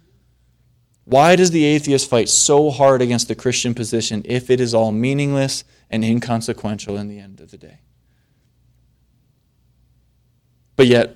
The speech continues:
we know why the Christian fights so hard against the atheist position, as we understand this life is not meaningless. Though it is fleeting, it has intrinsic meaning,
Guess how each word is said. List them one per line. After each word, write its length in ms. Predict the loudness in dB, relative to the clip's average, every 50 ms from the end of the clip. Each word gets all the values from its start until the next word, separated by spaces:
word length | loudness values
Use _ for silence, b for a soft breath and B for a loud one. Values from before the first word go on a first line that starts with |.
| _ _ _
we 200 | -2 0 2 4
know 200 | 4 6 6 6
why 160 | 6 6 4
the 80 | 4 0
Christian 400 | -2 0 0 0 2 0 -2 -2
fights 300 | -2 -2 -2 -2 0 0
so 220 | 0 0 0 0
hard 260 | 0 2 4 4 4 4
against 260 | 2 0 -2 -4 -4
the 140 | -4 -2 -2
atheist 340 | -2 -2 -4 -6 -8 -8
position, 460 | -12 -14 -8 -4 -4 -4 -2 -4 -4 -6
as 100 | -6 -4
we 200 | -4 -4 -2 -2
understand 600 | -2 -2 -4 -4 -4 -4 -2 -2 -2 -2 -4 -8 b b b b b b b 0
this 240 | 2 2 2 0
life 340 | 0 0 0 0 0 -2 -4 -4
is 240 | -2 -2 -2 -2 -4
not 420 | -4 -2 -2 -2 -4 -6 -10 -18 _ _ _ _ _ _ _ -10
meaningless. 840 | -6 -4 -2 0 0 -2 -4 -6 -10 -16 -20 -20 -20 -20 -20 -20 _ b b b b
Though 320 | 2 6 8 8 8 8
it 100 | 8 8
is 180 | 6 6 4 2
fleeting, 540 | -4 -2 0 2 2 2 2 2 2 2
it 120 | 0 0 0
has 220 | 0 0 0 0
intrinsic 720 | -2 -2 -2 -2 -4 -4 -2 -2 -2 0 2 0 0 0 -4
meaning, 540 | -6 -4 -4 -2 -2 -2 -2 -2 -4 -6